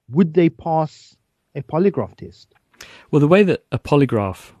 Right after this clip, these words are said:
Speaker 2: works, it's also called your galvanic skin response, is that you are looking at the change in the conductivity of the skin surface.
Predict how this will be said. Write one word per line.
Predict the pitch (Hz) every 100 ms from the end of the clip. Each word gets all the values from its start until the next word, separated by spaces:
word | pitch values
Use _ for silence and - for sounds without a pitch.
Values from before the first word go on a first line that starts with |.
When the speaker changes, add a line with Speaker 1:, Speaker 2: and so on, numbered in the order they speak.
| _ -
Speaker 2:
works, | 131 - - - - -
it's | 113
also | 147 120 131 117
called | - 117 110
your | 113 104
galvanic | - 113 110 117 110 107 -
skin | - - - - 135 113 101 -
response, | 110 - - 113 - - - _ - - - - _ -
is | 135 117
that | - 120 131
you | 127
are | 120 120
looking | 156 - 123 104 -
at | 113 104 - - _ _
the | 117
change | - 147 143 135 117
in | 117
the | 117
conductivity | - - 156 147 131 - - 123 110 - 78 - _ -
of | 107
the | -
skin | 107 - 139 123
surface. | - 123 107 - 76 - -